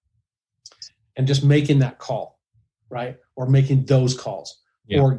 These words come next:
Speaker 1: getting out there in front of people, or doing a social media post, or, or whatever Y Z is. I think when you can learn to interpret fear as being a friend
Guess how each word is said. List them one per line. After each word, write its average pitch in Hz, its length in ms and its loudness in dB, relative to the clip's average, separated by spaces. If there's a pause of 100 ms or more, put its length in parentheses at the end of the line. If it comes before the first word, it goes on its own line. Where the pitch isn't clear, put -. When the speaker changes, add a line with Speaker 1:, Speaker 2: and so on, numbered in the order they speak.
Speaker 1:
getting 156 220 4
out 143 200 0
there 131 120 2
in 123 80 -6
front 135 160 0
of 131 80 -2
people, 113 220 -12
or 104 80 -14
doing 147 260 2
a 147 40 0
social 139 360 0
media 123 280 -2
post, 117 400 -12
or, 110 220 -10 (420)
or 120 420 -10 (380)
whatever 180 520 2 (360)
Y 139 220 0
Z 127 300 0
is. 139 360 0 (360)
I 143 80 0
think 190 340 -6
when 139 180 4
you 160 120 2
can 208 140 -2
learn 160 220 4
to 143 160 -2
interpret 135 520 -4
fear 139 580 0 (160)
as 123 120 -6
being 127 360 0
a 110 60 -10
friend 120 640 -10